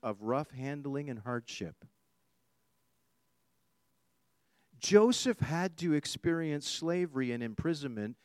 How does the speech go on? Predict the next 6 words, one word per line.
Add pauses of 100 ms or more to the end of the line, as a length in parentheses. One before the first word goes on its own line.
(140)
before
he
could
save
his
people.